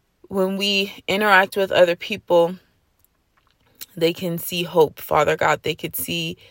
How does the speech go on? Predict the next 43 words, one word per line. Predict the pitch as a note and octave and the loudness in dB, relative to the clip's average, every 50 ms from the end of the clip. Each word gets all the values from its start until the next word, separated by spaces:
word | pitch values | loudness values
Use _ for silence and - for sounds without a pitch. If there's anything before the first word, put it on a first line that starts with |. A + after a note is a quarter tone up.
| _ _ _ _ - | _ _ _ _ -6
love, | - F3 E3+ E3 E3 D#3+ D#3 | 2 4 6 6 6 6 4
Father | - D#3+ D3+ C#3 C#3+ C#3+ | 2 2 2 4 2 4
God, | - D3 D3 D3 | 4 2 2 2
in | D3+ D3+ | 0 -4
the | D3+ | -4
name | D#3 D#3 D#3 D#3 | -6 -4 -4 -4
of | D3+ D3+ D#3 | -4 -6 -6
Jesus. | - - D#3+ D#3+ D#3 D#3 D3+ D#3+ F3 - - - _ _ _ _ _ _ _ _ _ _ _ | -8 -12 -12 -10 -6 -4 -4 -4 -6 -10 -18 -18 _ _ _ _ _ _ _ _ _ _ _
They | - F3 E3 D#3+ | -2 -2 -2 0
could | - E3 D#3 - | -2 -6 -6 -6
see | - - - F3+ F3+ F3+ F3 E3+ - | -8 -8 -6 -4 -4 -4 -4 -6 -8
peace. | - - - F#3+ E3+ D#3+ E3+ - | -12 -12 -10 -8 -8 -8 -6 -2
They | - D#3+ E3 | -2 -2 -2
could | - D#3+ | -2 -8
see | - - F3+ D#3+ | -8 -8 -8 -8
joy, | D#3 - - D#3 D#3 D#3+ D#3 | -8 -2 2 4 4 4 4
Father | - D#3 D#3 D3 D3 D3 | 2 0 0 0 0 -2
God. | - D3+ D3 C#3+ C#3+ C#3+ D3+ | 0 2 2 2 2 0 -2
And | D#3+ D#3 | -6 -8
ultimately, | - D3 D#3 - - F3+ E3+ D#3 - - E3 E3+ | -4 -4 -4 -4 -4 -6 -6 -6 -6 -6 -8 -8
Father | D#3+ - D3+ D#3 D3+ D3+ | -4 -2 -2 -2 -2 -2
God, | D3+ D3+ D3 D3+ D3+ D3+ - _ _ _ _ _ _ _ _ _ _ _ _ _ _ _ _ _ - | 0 0 2 2 0 0 -4 _ _ _ _ _ _ _ _ _ _ _ _ _ _ _ _ _ -6
they | - D#3+ E3+ | -6 -6 -4
could | - - E3+ - | -6 -8 -10 -10
see | - - F3+ F3 | -8 -8 -8 -8
you, | D#3+ D3 D#3+ E3 D3+ D#3 | -8 -8 -8 -8 -10 -8
Father | - - D3 D3+ D3 D3+ D3+ | -2 0 0 2 2 0 -2
God, | - D3+ D3+ D3 D#3+ | -2 -2 -2 -2 -4
in | D#3 D#3 | -4 -8
the | C#3+ C#3+ | -6 -6
name | D3+ D3+ D3+ D3+ | -6 -6 -6 -6
of | D3+ D3 D3+ | -8 -10 -10
Jesus. | - - D#3 D#3 D#3 - E3+ - - - - - _ _ _ _ _ _ _ _ _ _ _ _ _ _ _ _ | -12 -12 -12 -12 -10 -10 -10 -10 -10 -10 -14 -18 _ _ _ _ _ _ _ _ _ _ _ _ _ _ _ _
Shining | - - - - D#3+ D#3+ D#3+ E3 E3+ E3+ E3 E3 | -12 -10 -6 -2 0 0 0 0 -2 -4 -6 -4
in | D3 C#3+ C#3+ D3 | -4 -4 -4 -4
us, | - - F3 - - | -8 -8 -10 -10 -6
Father | - D#3+ D3+ D#3 D3+ | -4 -4 -2 -2 -4
God, | - D#3 D#3 D#3 D#3+ | -4 -4 -4 -4 -4
in | E3+ E3 | -6 -8
the | D#3+ D#3 | -8 -8
name | D#3+ D#3 D#3 D#3 | -8 -8 -8 -8
of | D#3 D#3 D#3+ | -10 -12 -12
Jesus. | - - - F2 F2 - - - - - | -14 -14 -14 -14 -14 -12 -14 -14 -14 -18